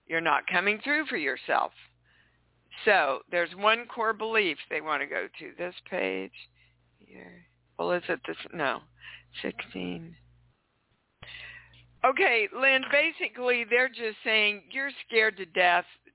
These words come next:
to go into your power. You're scared to death to let all this B S, you know, definition that you've carried with you all. You're scared to death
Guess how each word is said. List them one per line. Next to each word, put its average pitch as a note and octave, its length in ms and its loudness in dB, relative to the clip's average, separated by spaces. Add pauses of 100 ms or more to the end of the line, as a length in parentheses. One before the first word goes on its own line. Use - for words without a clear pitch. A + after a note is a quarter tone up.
to F#3+ 80 -12
go F3 280 0
into E3 260 -6
your C#3 180 -4
power. B2+ 520 2 (420)
You're A3 200 -2 (240)
scared D4+ 380 6
to D4 100 -4
death G#3 320 2 (100)
to F#3+ 80 -10
let F3+ 260 2 (140)
all A#3 420 6
this F3+ 180 -2 (300)
B A3+ 260 -2
S, E3+ 240 4 (1900)
you F#3+ 300 -6
know, E3+ 540 0 (360)
definition F#3+ 840 0
that E3 180 2
you've E3 260 -12
carried F3 360 2
with D#3+ 220 -2
you D3+ 200 -4
all. C#3 200 6
You're F#3 160 -6 (240)
scared A#3+ 400 6 (200)
to A3+ 80 -12 (140)
death F3+ 200 4